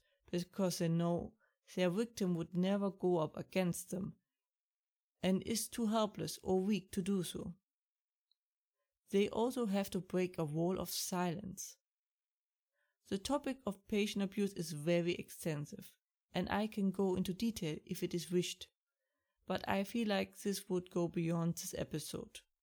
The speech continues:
But to make a short summary, a good therapist should help build up your independence and confidence, and you should feel safe and secure with him or her. Isolating you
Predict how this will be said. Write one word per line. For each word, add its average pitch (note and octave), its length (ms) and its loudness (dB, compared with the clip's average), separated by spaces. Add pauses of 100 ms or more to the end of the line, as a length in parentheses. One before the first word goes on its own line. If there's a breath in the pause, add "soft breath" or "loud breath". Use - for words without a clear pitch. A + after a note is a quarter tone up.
(1000)
But F#3 200 4
to G3 60 0
make F3 200 2
a E3+ 60 -4
short - 280 -2
summary, E3 540 0 (760)
a F#3 80 4
good A#3+ 300 -2
therapist - 600 -2 (120)
should F#3+ 260 -4
help F#3+ 320 2
build G#3+ 240 0
up E3+ 200 0
your E3+ 160 2
independence F3 840 0 (320)
and F3+ 140 -4
confidence, F3 760 -2 (520)
and F#3+ 180 4
you G#3 80 4
should G3+ 220 -4
feel F#3+ 220 -2
safe G#3 520 0
and F#3+ 160 0
secure G3 500 0
with E3 280 -2
him F#3+ 260 4
or F#3 220 2
her. E3 240 0 (1040)
Isolating F#3+ 640 2
you - 240 -4